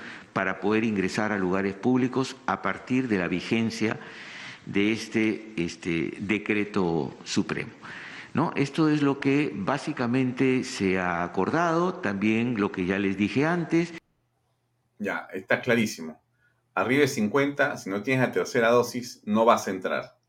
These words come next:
Speaker 2: Eres un muerto viviente, te quedas en la puerta. Eh, así funcionan las cosas,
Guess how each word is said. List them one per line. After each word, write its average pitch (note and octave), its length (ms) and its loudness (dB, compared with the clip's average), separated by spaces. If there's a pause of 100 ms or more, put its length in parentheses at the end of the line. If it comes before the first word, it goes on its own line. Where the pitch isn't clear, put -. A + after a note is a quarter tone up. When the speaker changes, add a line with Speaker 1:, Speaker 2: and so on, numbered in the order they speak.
(360)
Speaker 2:
Eres A2 280 -4
un A2+ 100 0
muerto A#2 320 2
viviente, F2+ 460 -4
te - 160 -10
quedas A2 240 0
en G2 80 -2
la F2 120 -2
puerta. E2+ 380 0 (1040)
Eh, F2+ 840 -2
así - 220 -2
funcionan C#3 460 4
las G#2+ 140 4
cosas, A2 500 -2